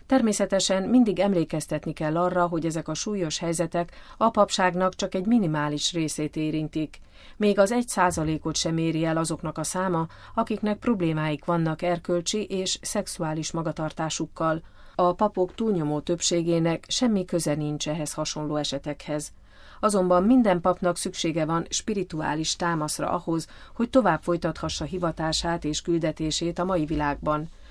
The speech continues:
Az egyház mindig is imádkozott mindenki bűneinek kiengeszteléséért.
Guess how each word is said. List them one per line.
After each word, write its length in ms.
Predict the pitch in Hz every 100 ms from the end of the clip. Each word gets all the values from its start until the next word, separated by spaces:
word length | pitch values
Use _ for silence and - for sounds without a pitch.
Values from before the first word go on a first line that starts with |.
| - - -
Az 180 | 180 185
egyház 420 | 175 - 175 170
mindig 280 | 233 202 160
is 140 | -
imádkozott 640 | 175 160 - 160 156 151
mindenki 440 | 202 202 165 156 160
bűneinek 500 | 165 160 151 151 151
kiengeszteléséért. 1300 | - 151 151 151 - 151 151 147 156 151 151 147 -